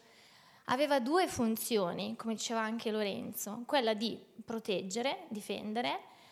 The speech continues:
e quella di, eh, attaccare il nemico.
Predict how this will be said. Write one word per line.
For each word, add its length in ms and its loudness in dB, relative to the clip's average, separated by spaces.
e 100 -2
quella 300 2
di, 340 -2
eh, 80 -6
attaccare 1080 0
il 100 0
nemico. 560 -2